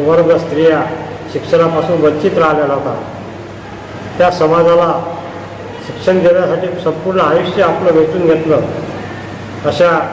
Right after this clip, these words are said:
विद्येच्या देवता सावित्रीबाई फुले यांच्या या पुण्यतिथीनिमित्त त्यांना मी अभिवादन करतो. त्यांचाच वसा घेऊन आम्ही संपूर्ण जिल्ह्यामध्ये माहितीचा अधिकार असेल, ग्रामसभा असेल,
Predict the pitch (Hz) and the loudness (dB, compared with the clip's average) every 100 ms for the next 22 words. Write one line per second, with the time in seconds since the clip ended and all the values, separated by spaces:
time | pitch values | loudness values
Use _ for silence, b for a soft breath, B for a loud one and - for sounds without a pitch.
0 | - - 139 147 170 170 170 160 160 180 | -8 -8 -8 -2 0 2 4 4 4 2
1 | 202 151 151 151 165 160 147 165 156 147 | 2 2 0 2 2 2 4 4 4 2
2 | 170 156 156 143 - - - - - - | 2 4 4 2 -2 -6 -8 -10 -6 0
3 | 151 165 165 165 156 160 165 175 160 151 | 4 4 4 4 6 4 4 2 2 2
4 | 160 160 156 147 - - - - 139 147 | 2 4 2 0 -4 -8 -10 -6 0 4
5 | 170 170 180 165 170 196 190 190 - - | 4 4 0 0 0 2 0 0 -8 -10
6 | - - - - - - - 170 170 170 | -12 -12 -12 -12 -12 -12 0 4 4 4
7 | 220 - 180 180 196 180 180 196 - - | 0 2 2 2 2 2 2 2 0 -4
8 | - - - - 147 160 185 - 160 180 | -8 -12 -14 -6 -2 0 0 0 0 0
9 | 175 165 156 175 170 170 165 - - - | 0 2 4 4 4 4 4 2 -4 -10
10 | - - - - - - - 147 156 - | -12 -12 -14 -14 -14 -10 0 0 0 2
11 | 185 175 170 180 170 170 175 165 165 165 | 2 2 0 2 4 4 4 4 4 2
12 | 165 170 165 160 170 170 | 2 2 2 4 4 4